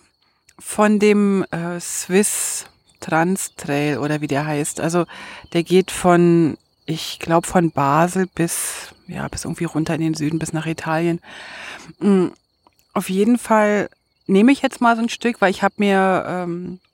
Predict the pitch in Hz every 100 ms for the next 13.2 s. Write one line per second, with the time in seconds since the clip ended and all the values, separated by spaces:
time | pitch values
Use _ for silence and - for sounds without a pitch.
0 | _ _ _ _ _ _ _ 165 170 190
1 | 180 175 175 175 139 156 - 196 294 320
2 | - - - 208 214 208 - _ - 233
3 | 226 226 - 208 208 202 214 - 185 -
4 | 190 - - - 196 - 165 - 185 -
5 | 175 190 - 170 180 - 185 - 180 135
6 | 165 - 180 - 156 - 170 - - -
7 | - - - - 185 143 175 - 175 -
8 | 190 240 269 - - - - - 147 196
9 | - 226 214 190 170 196 190 190 185 -
10 | 170 180 175 - 170 180 180 - - -
11 | - 175 110 156 - - 196 - 202 180
12 | - 170 165 170 220 247 233 214 226 233
13 | 220 214